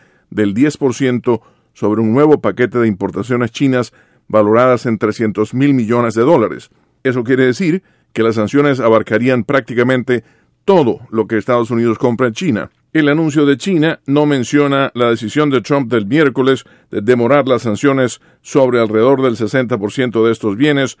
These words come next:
hasta el quince de diciembre. El desequilibrio de su balanza comercial supone que China se ha quedado prácticamente sin importaciones estadounidenses que gravar luego de las subidas anteriores en respuesta a aranceles decretados por Washington.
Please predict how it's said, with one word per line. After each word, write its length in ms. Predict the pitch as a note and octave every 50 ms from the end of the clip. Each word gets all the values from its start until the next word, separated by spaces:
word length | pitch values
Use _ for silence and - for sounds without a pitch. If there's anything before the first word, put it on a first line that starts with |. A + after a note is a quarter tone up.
| _ _ _ _ _ _
hasta 320 | - B2+ B2 A2+ - B2+
el 100 | A#2 G#2
quince 320 | - - C3+ C3 A#2 B2+ A#2
de 140 | A2 G#2+ G#2+
diciembre. 580 | A2 G#2+ - E3 D#3 A#2+ G2+ F2+ D#2+ - - _ _ _ _ _ _
El 180 | - A2+ A2+ A2
desequilibrio 760 | B2+ C3 B2 A2 C3+ A2 G2+ A#2+ B2+ C#3+ D3+ D3+ C#3 C#3+ C3+
de 80 | B2 A2
su 120 | - A2+
balanza 420 | G#2 G#2 A#2 B2 C3 A2+ C3 A2+
comercial 580 | G2 G#2 G#2 G#2 G2 - C3+ C3 C3 C3+ B2+ - _ _ _ _ _
supone 420 | - B2+ A2+ - C3+ C#3+ C#3+ C3+
que 120 | A#2+ A#2+ A2+
China 440 | - C3 C3 B2+ B2+ B2+ B2 A2+ - _ _ _
se 180 | _ - - B2+
ha 60 | A#2
quedado 360 | - B2+ A#2+ A#2+ A#2+ A#2+ G#2+
prácticamente 720 | - C3+ C3 C3+ A#2+ C3+ C3 B2 A#2+ B2 B2+ A#2 A#2 B2 A2+
sin 160 | A#2+ A#2+ A#2
importaciones 720 | A#2+ G#2+ G2 A2+ G#2 F2+ G#2 G#2 - C3+ C3+ C3+ B2+ A2
estadounidenses 840 | A#2+ G#2+ - - A2+ A2 A2 A2 G#2+ A2 B2 C3 B2+ A#2 B2+ A#2 - -
que 140 | A2+ A2
gravar 480 | G#2+ G2+ G2+ G2+ A#2+ C#3 C#3+ C#3+ D3 - _ _ _ _ _ _ -
luego 420 | A2+ A2+ C#3 D3+ C#3+ C3+ C#3+ D3
de 80 | C#3 B2
las 120 | A#2 A2+
subidas 360 | A#2+ A2+ A#2+ C3 B2+ B2 A2
anteriores 600 | A#2+ G2+ F#2 G#2 G2+ B2 C3 C#3 C3+ C3+ C3 B2 - _ -
en 160 | - A#2+ A#2
respuesta 560 | A2+ A2+ A2 - - C#3+ C#3+ - - C3 B2
a 20 | A#2
aranceles 420 | G#2+ G#2+ G2+ - C3 B2 B2 A2
decretados 540 | G#2 A2 F#2+ G#2 F#2+ F2+ A2+ A#2 A#2 A2 -
por 120 | - G#2
Washington. 600 | A#2+ D#3+ E3 G#2+ - G#2 F#2+ E2 - A#1+ A#1 -